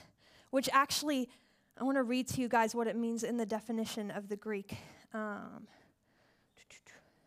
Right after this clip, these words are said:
the flesh denotes mere human nature, the earthly nature of man apart from divine influence, and therefore prone to sin and opposed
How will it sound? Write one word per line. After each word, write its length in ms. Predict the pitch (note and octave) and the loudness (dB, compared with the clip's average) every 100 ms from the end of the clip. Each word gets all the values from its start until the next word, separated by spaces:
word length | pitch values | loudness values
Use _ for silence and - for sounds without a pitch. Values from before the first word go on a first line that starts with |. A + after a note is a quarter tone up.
| _ _ _ _ _ _ _ _ _ _ _ _ - - - - _ _ _ - - _ _ | _ _ _ _ _ _ _ _ _ _ _ _ -20 -18 -18 -20 _ _ _ -20 -20 _ _
the 100 | B3+ | 0
flesh 420 | C4 C#4+ D#4 F4+ | 2 6 6 6
denotes 560 | - E4 C4+ C4+ C4+ - | 2 4 6 6 6 2
mere 420 | B3+ C4 C4+ D4 | 4 6 6 4
human 520 | C#4 - D4 C#4 D4+ | 2 -2 0 2 2
nature, 400 | C4+ A3+ A3 A#3+ | 2 2 2 0
the 200 | A3 A#3 - | 0 -2 2
earthly 400 | D4 F4 - E4+ | 4 4 0 2
nature 340 | C4 B3 - | 2 2 2
of 60 | B3 | 0
man 220 | A#3+ A#3 - | 2 2 2
apart 800 | - - - F4+ C#4+ - - - - - - _ | 0 0 6 6 6 0 -6 -6 -20 -20 -20 _
from 240 | - C#4 C4+ | 2 4 6
divine 420 | B3+ A#3+ B3+ B3 | 4 6 6 4
influence, 760 | - C4 - A#3 F3+ - - - - - | 2 0 0 -2 -2 -6 -10 -10 -16 -2
and 200 | A#3+ B3 | 2 6
therefore 520 | B3+ C#4+ D4+ - C4 | 10 8 6 4 4
prone 440 | B3 - C4 B3 A#3+ | 4 2 2 2 2
to 120 | A#3+ | -2
sin 340 | - B3+ A#3 | -2 0 0
and 140 | G#3 G#3+ | 0 -2
opposed 520 | G3+ - G#3+ G#3 - | -4 -2 -2 -2 -6